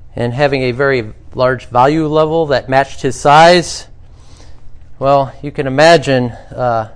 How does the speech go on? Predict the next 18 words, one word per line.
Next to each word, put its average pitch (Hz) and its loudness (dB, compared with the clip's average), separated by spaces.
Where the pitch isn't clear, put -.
and 131 -6
a - -8
foul 127 0
mouth 123 -2
as 120 -10
well. 131 2
Most 185 -2
opponents 175 -4
to 143 -8
John 151 0
stood 151 -4
about 135 0
as 127 -10
much 135 -8
chance 131 -8
as 117 -8
Custer - -6
did. 104 -8